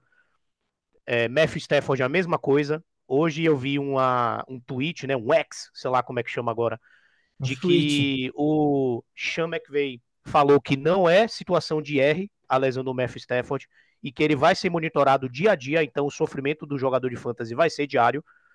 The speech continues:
Speaker 1: É, Deshaun Watson também, é, que não tá lesionado, mas tá lesionado, né, com a lesão de mentira dele.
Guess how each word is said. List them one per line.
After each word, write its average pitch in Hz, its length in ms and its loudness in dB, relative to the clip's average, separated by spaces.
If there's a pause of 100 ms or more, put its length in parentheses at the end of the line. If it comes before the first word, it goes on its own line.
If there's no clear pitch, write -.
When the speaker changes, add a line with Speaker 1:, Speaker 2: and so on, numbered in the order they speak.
(880)
Speaker 1:
É, 123 280 2
Deshaun 151 360 2
Watson 175 360 4
também, 151 400 0 (280)
é, 120 260 0
que 151 300 -6
não 139 160 0
tá 170 160 6
lesionado, 156 460 4
mas 147 160 0
tá 143 100 2
lesionado, 139 540 2
né, 165 100 0
com 170 100 -4
a 151 40 4
lesão 135 260 0
de 127 100 -10
mentira 131 400 0
dele. 143 400 -2